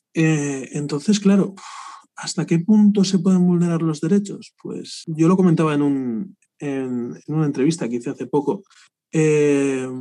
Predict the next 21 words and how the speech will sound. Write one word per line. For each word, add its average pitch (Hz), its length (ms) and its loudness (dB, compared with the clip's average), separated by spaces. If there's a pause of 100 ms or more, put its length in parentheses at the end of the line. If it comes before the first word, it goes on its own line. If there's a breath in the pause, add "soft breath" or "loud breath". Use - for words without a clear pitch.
(460)
lo 147 200 0
que 139 200 2
vemos 170 360 4
históricamente 185 800 2
es 165 120 -6
que 147 180 -10
cuando 135 640 -2
se 131 280 -2
dan 170 380 2 (100)
poderes 160 720 2
extraordinarios 156 800 0
a 139 60 -8
cualquier 135 320 -4
tipo 160 220 0
de 151 80 2
gobierno, 143 440 2
sea 147 220 -4
democrático 143 680 -2
o 127 40 -4
no, 175 320 -2 (500 soft breath)
los, 143 720 -2